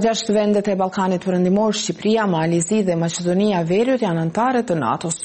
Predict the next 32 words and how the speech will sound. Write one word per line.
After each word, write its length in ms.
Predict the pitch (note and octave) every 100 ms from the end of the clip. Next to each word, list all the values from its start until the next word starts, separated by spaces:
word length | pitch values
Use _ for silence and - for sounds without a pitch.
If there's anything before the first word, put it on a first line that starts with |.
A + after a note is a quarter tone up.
| -
Kosova 400 | G#3+ A#3+ A#3 F3
dhe 120 | D#3+
Bosnia 360 | E3 F#3 - F3
e 20 |
Hercegovina 640 | F3 - E3+ D#3+ G3+ A#3+ A#3+ - B3
aspirojnë 480 | C4+ - A3 E3 D#3+
të 60 | D#3
antarësohen, 580 | E3+ B3+ B3 B3 B3+ C#4
ndërsa 360 | A3+ G#3+ - G3
Serbia, 460 | - B3+ F#3+ F#3+ A#3 A#3+ -
edhe 220 | B3 B3+ G#3+
pse 220 | - F3 - A3+
ushtarakisht 640 | - E3+ E3 F3+ E3 -
neutrale, 560 | A#3 B3+ G#3+ B3 C#4 C4
është 240 | F#3 - -
pjesë 300 | C4+ B3+ G#3
e 40 |
programit 520 | A3 G#3 G3 G#3 F#3+ A#3+
të 80 |
natos 400 | G3+ F3+ F#3+ F#3+ -
Partneriteti 680 | - A3 G#3+ G3 F#3 D#3+ E3 - -
për 160 | F#3 -
Paqe. 380 | - - - G3 - - - - - - - - -
Vendet 300 | B3+ B3 A#3+
anëtare 320 | A3+ A3+ G#3+ G#3
të 80 |
natos 340 | G#3+ G#3+ G#3 -
në 140 | F#3+ F#3
parim 400 | F#3 G3+ A#3+ F3 -
kanë 240 | D#3+ D#3+
armatim 320 | D#3 D#3+ F3
të 180 | E3 E3